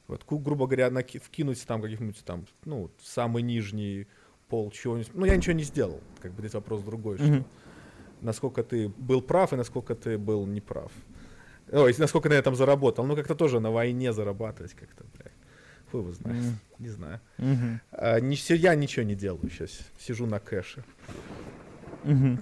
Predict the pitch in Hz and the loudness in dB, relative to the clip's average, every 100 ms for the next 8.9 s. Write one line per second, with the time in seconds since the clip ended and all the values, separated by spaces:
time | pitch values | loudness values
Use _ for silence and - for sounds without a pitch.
0 | - 123 123 120 82 80 82 87 87 135 | -4 -2 0 0 -4 -8 -8 -8 -2 4
1 | 151 - 190 151 139 127 143 156 151 160 | 4 6 6 6 2 -2 -2 0 2 2
2 | 165 156 151 - 156 - 165 - 165 160 | 4 4 2 4 2 4 4 10 10 10
3 | 131 - 127 131 117 107 113 107 98 - | 8 4 2 4 4 4 2 4 2 -2
4 | - 110 113 117 110 104 - _ - 107 | -4 -2 8 10 10 6 -2 _ -18 -12
5 | 107 107 - 101 107 - 117 117 - 202 | -4 -2 -2 -4 -4 0 2 2 2 2
6 | 214 220 202 180 196 214 214 233 226 - | 2 2 2 2 4 4 8 6 6 4
7 | 208 208 - 233 190 185 165 156 165 180 | 4 2 2 2 4 2 0 0 -2 -2
8 | - 190 147 135 120 107 82 87 | 0 0 0 -4 -6 -6 -8 -10